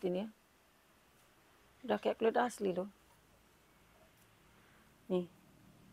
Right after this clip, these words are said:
Udah kayak kulit asli dia, Kak. Serat-seratnya. Emang gini ya, kayak bukan lepas ya, emang gini dia talinya. Cuman ininya tali panjangnya pengganti ya, Kak. Aku cariin yang, yang mirip-mirip nih.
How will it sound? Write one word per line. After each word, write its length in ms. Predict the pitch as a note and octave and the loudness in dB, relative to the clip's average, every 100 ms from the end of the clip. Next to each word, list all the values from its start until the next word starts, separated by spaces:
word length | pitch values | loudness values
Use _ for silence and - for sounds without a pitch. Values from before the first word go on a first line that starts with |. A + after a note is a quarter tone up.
| - - - | -20 -20 -2
Udah 160 | G#3+ A3+ | 6 8
kayak 160 | A#3 | 8
kulit 160 | A#3+ A#3 | 4 10
asli 400 | B3 C4 B3 G3+ | 10 10 4 6
dia, 160 | F#3+ | 4
Kak. 200 | - - - - - - - - - - - - - - - - - | 4 -4 -6 -20 -20 -20 -18 -18 -20 -20 -20 -20 -20 -20 -20 -20 -2
Serat-seratnya. 640 | F#3+ F#3 - F#3+ - F#3 E3+ - - | 2 2 2 0 2 -2 -2 0 10
Emang 160 | C4 C#4 | 12 12
gini 240 | D#4+ F4+ | 12 12
ya, 80 | A#3+ | 12
kayak 240 | A#3+ C4+ | 12 8
bukan 240 | A3 A#3 A#3 | 10 8 8
lepas 320 | B3 A3+ F#3+ | 8 8 8
ya, 160 | G#3+ | 4
emang 160 | G#3+ G3+ | 4 2
gini 240 | A3 A3 | 2 0
dia 160 | F3 F3 | 0 0
talinya. 400 | E3+ E3 D#3+ E3+ - - - - - - - - - | -2 -2 -4 -6 -16 -20 -20 -20 -20 -20 -20 -14 8
Cuman 400 | D4+ C#4+ A#3+ C#4 | 12 12 12 12
ininya 480 | B3+ B3+ C#4+ A3+ A3+ | 10 10 10 10 10
tali 480 | A3+ A3 A3+ A#3 | 12 12 12 8
panjangnya 560 | A#3 - A3 A3+ B3 C#4+ | 8 10 12 12 10 8
pengganti 480 | A3+ G#3 A3+ A3+ A3 | 10 12 10 8 6
ya, 80 | F#3+ | 6
Kak. 240 | - G3+ | 4 2
Aku 80 | A3+ | 0
cariin 320 | G#3+ G3+ G#3+ | 4 6 6
yang, 180 | G#3 G#3 G#3 - - - _ | 4 0 -2 -12 -20 -20 _
yang 160 | G3+ G#3 | 2 4
mirip-mirip 560 | G3 - - A3 A3 | 6 6 6 8 6
nih. 160 | - F3 | 6 -8